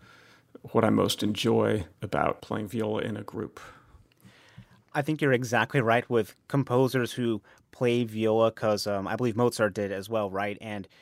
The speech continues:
Speaker 2: it
Speaker 1: Yes.
Speaker 2: puts you in the middle of the ensemble. If you play violin and then you end up having to be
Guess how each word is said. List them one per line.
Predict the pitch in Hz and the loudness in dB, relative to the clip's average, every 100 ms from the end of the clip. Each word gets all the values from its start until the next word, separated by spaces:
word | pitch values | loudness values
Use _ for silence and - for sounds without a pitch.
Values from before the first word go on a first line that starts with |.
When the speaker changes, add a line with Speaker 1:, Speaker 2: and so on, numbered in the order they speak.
| _ - | _ -2
Speaker 2:
it | - | 0
Speaker 1:
Yes. | - | 2
Speaker 2:
puts | 156 165 | 0 2
you | 139 - | 0 0
in | - 135 | 0 2
the | 127 | 4
middle | 123 127 139 156 151 147 _ - | 2 4 4 4 4 0 _ -2
of | 131 123 | 0 0
the | 127 117 - - | -2 -4 -6 0
ensemble. | 123 139 131 113 98 98 | 2 2 2 -2 -2 -4
If | 120 | -4
you | 180 | -6
play | 175 156 | 0 2
violin | 131 127 123 123 127 | 4 2 2 2 0
and | 117 113 | 0 -2
then | 113 | -2
you | 117 | -2
end | 120 | 0
up | 113 | 0
having | 113 120 | 0 0
to | 107 | -2
be | 110 110 | -4 -6